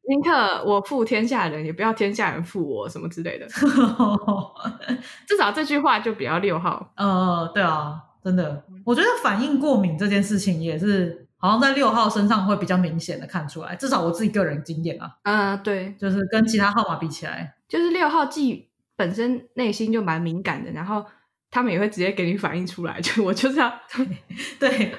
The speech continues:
Speaker 1: 就你不可以这样对待我。
Speaker 2: 对，对，对。
Speaker 1: 然后说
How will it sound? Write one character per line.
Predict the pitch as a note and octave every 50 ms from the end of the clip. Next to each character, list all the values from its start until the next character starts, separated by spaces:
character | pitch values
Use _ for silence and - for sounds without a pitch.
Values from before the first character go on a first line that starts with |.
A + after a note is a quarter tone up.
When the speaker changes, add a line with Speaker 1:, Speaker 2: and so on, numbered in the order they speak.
| - - _
Speaker 1:
就 | - E4 E4
你 | B3 G#3
不 | G#3 - -
可 | - D4 B3+
以 | G3+
这 | G#3+ B3
样 | A#3+ A#3 A3+ -
对 | A3+ G#3
待 | F#3+ G#3+ G3+ G#3
我。 | F#3 D#3+
Speaker 2:
对， | - B3+
对， | A#3 A3+
对。 | A3 G#3+ G#3 G3+ G3+ A#3 B3 A#3+ A#3 G#3+ A#3 - - - _ _ -
Speaker 1:
然 | G3 G3
后 | A3+ B3+ B3+
说 | A#3+ - A3+ G#3 G3+ G3+ G3+ G3+